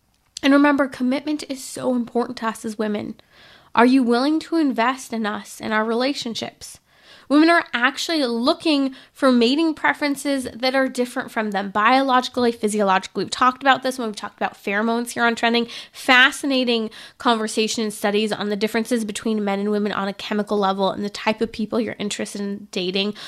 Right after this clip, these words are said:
I'll post the link on social media as well as the podcast notes,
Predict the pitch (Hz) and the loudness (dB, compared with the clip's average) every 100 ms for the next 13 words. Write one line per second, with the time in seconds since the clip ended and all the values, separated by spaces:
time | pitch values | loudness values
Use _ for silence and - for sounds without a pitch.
0 | - 240 247 370 - 269 254 247 208 202 | 0 2 4 4 4 2 4 4 4 2
1 | - 220 - 220 214 202 208 202 196 - | -2 -4 0 0 0 0 -2 -4 -4 0
2 | 202 202 196 - 202 190 - | 0 2 -2 0 -2 -4 -8